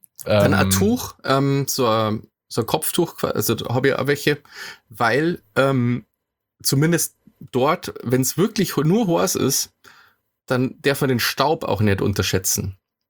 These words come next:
Speaker 2: Ah, okay,
Speaker 1: Weil
Speaker 2: krass.
Speaker 1: wenn das so
Speaker 2: Hätte ich
Speaker 1: richtig
Speaker 2: jetzt gar nicht
Speaker 1: trocken
Speaker 2: gedacht.
Speaker 1: ist, dann ist es ja auch bloß Erde,
Speaker 2: Ja.
Speaker 1: die halt so, und wenn da ein bisschen Wind geht
Speaker 2: Ja,
Speaker 1: und
Speaker 2: ja,
Speaker 1: so, das
Speaker 2: stimmt.
Speaker 1: ist ja mitten in so einem Windpark.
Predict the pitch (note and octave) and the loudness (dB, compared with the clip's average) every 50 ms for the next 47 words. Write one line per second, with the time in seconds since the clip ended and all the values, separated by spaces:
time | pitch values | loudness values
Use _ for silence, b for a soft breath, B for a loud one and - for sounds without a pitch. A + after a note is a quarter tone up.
0 | _ _ _ - - - C3 C3+ C3+ C#3 C#3+ C3+ B2+ B2 A2 F#2 G#2 G2+ - - | _ _ _ -8 -4 -2 0 0 0 2 2 2 2 2 0 0 -2 -4 -4 0
1 | G2+ G#2 G#2+ C3+ C3+ C3+ B2 G#2+ G#2 A#2 - C3+ C#3 D3+ C#3 - - C3+ F3+ G#3+ | 2 2 4 4 4 4 2 2 2 2 2 2 2 2 0 0 0 2 2 2
2 | G2 - A#3 - - - - G#3+ A#3 - F#3+ C3+ - - B2 C#3+ - - - - | 2 0 0 0 2 2 2 2 2 0 0 0 0 2 0 0 0 -2 -4 -8
3 | _ - A#2+ C3 D3 - - - E3 B2 F#2+ - D#3+ C3 - - G#2 G#2 G#2+ G#2 | _ -2 -2 0 0 0 0 0 0 0 0 0 0 -2 -2 0 0 0 2 4
4 | A2 G#2+ G#2+ A2 G#2 G2+ G2+ G2 - A2 G2+ G#2 A2 b b b b b - - | 4 4 4 4 4 2 2 0 0 0 0 0 0 b b b b b -6 -2
5 | A2 B2 C3+ C#3 C3+ A#2+ C#3+ C3 - C3 A2+ A2 C#3 F#3+ G#3 - G#2+ A2 A2+ A2 | 0 0 2 2 0 0 -2 -2 0 0 0 2 2 0 0 2 2 2 4 4
6 | - A#2+ A2+ - D#3+ - C3+ B2 E3+ E3+ - D3+ C3+ C#3+ E3+ A3+ B3+ - - F#3 | 4 4 2 2 2 2 2 2 2 2 2 2 4 4 2 2 0 0 -4 -2
7 | C#3 F3 E3+ - D#3+ C#3 C3+ B2 B2 D#3+ G#3 G#3+ G#3+ - - B2+ G2 G2+ G#2 - | -2 0 0 0 0 0 0 2 2 2 2 0 0 -2 -2 0 0 0 -2 -4
8 | - - | -8 -20